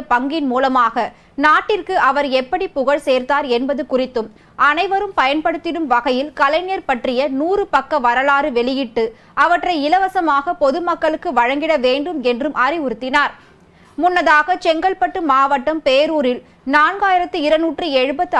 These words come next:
ஆறு கோடியில் கடல் நீரை குடிநீராக்கும் நிலையத்திற்கு முதலமைச்சர் மு க ஸ்டாலின் அடிக்கல் நாட்டினார். தினசரி நானூறு மில்லியன் லிட்டர் உற்பத்தி திறன் கொண்ட கடல் நீரை குடிநீராக்கும் நிலையம் ஜப்பான்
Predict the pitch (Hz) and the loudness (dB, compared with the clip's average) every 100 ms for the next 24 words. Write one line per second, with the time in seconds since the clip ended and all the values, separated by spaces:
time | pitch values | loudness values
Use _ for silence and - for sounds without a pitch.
0 | 254 285 302 269 254 247 302 - 254 254 | 2 0 0 0 2 0 -4 0 0 2
1 | 370 349 339 339 269 269 302 311 294 294 | 0 -2 -2 -2 -2 -2 0 2 0 0
2 | 302 247 254 262 262 240 226 220 - - | -2 0 0 -2 -4 -4 -6 -6 -12 -6
3 | 294 339 339 330 339 330 285 370 415 381 | 0 2 2 0 -2 -2 -2 -2 -4 -4
4 | - 254 294 294 254 330 349 262 240 240 | -2 -2 -2 -2 -4 -2 -2 0 -2 -2
5 | 285 294 - - _ _ _ _ - 262 | 0 0 -2 -8 _ _ _ _ -4 0
6 | 381 403 415 403 381 294 302 370 392 359 | 2 2 0 0 2 4 4 2 -4 -2
7 | 302 294 320 320 262 254 320 302 269 277 | 0 2 2 2 0 0 0 0 0 0
8 | 330 339 311 294 302 294 269 294 294 247 | -2 -2 -2 0 0 0 0 0 0 0
9 | 254 302 294 240 220 - _ - 349 403 | 0 0 0 0 -4 -8 _ -4 0 0
10 | 403 392 339 330 349 262 262 254 247 269 | 0 0 0 0 -2 0 0 0 -4 -4
11 | 247 294 302 392 392 | 0 0 0 -4 -2